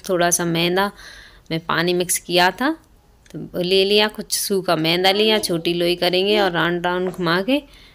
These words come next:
हल्के हाथ से बेल लेंगे। यहाँ पे मेरी बेटी बेल रही थी। इसको पूड़ी की तरह पतला बेल लेंगे हम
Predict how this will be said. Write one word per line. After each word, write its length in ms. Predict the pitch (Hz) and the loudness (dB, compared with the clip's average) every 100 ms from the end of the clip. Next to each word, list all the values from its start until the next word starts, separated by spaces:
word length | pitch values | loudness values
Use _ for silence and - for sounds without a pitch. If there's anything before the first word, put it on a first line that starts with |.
| _ | _
हल्के 320 | - 196 202 226 | -2 0 2 2
हाथ 220 | 190 170 | 2 0
से 200 | - 165 | -2 -2
बेल 200 | 160 180 | 0 0
लेंगे। 260 | 196 208 220 | 2 2 0
यहाँ 240 | 196 165 | 0 0
पे 100 | 170 175 | 0 -2
मेरी 260 | 175 170 170 - - - - _ _ - - _ - - - - - - _ - - - | -2 -4 -8 -14 -20 -20 -20 _ _ -20 -20 _ -20 -20 -20 -20 -20 -20 _ -20 -14 -4
बेटी 380 | 170 175 185 185 | 2 2 2 2
बेल 280 | 185 185 190 | 4 4 2
रही 160 | 190 | 0
थी। 180 | 190 254 269 - - - - - _ - _ - _ _ _ - - - - - - - - _ _ _ _ _ _ _ _ _ _ _ _ _ _ _ _ _ _ _ _ _ _ _ _ _ _ _ _ _ _ | 0 -2 -2 -10 -20 -20 -20 -20 _ -20 _ -20 _ _ _ -20 -20 -20 -20 -20 -20 -20 -20 _ _ _ _ _ _ _ _ _ _ _ _ _ _ _ _ _ _ _ _ _ _ _ _ _ _ _ _ _ _
इसको 200 | - - | -12 -12
पूड़ी 300 | 233 233 233 | -12 -10 -10
की 140 | 220 226 | -10 -10
तरह 240 | 196 196 196 | -10 -10 -10
पतला 300 | 202 196 196 | -12 -8 -8
बेल 200 | 190 190 | -6 -8
लेंगे 340 | 202 208 220 240 | -8 -10 -10 -10
हम 240 | 240 320 | -12 -14